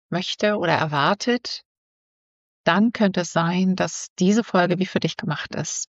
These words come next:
Und ich würde mich freuen, wenn du sie dir anhörst, denn ich glaube, sie könnte dir viele Erkenntnisse bieten und vielleicht auch Lösungsansätze. Ich freue mich auf eine neue Folge hier im Leuchtturm,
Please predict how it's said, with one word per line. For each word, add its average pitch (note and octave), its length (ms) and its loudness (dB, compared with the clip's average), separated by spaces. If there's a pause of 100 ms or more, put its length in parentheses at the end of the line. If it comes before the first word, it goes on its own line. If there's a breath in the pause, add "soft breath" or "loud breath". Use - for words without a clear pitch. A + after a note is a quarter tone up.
(100)
Und D3+ 400 -4
ich - 200 -6
würde D#3 140 2
mich D3+ 140 -2
freuen, D#3 400 2
wenn D3 120 0
du D3 100 0
sie D3 160 -2
dir C#3 160 0
anhörst, D#3+ 600 0
denn E3+ 100 -6
ich - 200 -10
glaube, A3+ 640 4 (240)
sie - 220 -20
könnte D#3+ 300 -6
dir D3+ 100 -2
viele E3 280 0
Erkenntnisse D#3 600 -2
bieten D3 380 -2 (420 loud breath)
und - 140 -2
vielleicht - 280 0
auch - 140 -10
Lösungsansätze. C#3 1200 0 (600 loud breath)
Ich F3+ 180 0
freue G3+ 180 2
mich G3+ 180 4
auf E3+ 100 0
eine D#3 180 2
neue D3+ 240 4
Folge D#3 300 2
hier D3 160 0
im C#3+ 100 0
Leuchtturm, D#3 680 2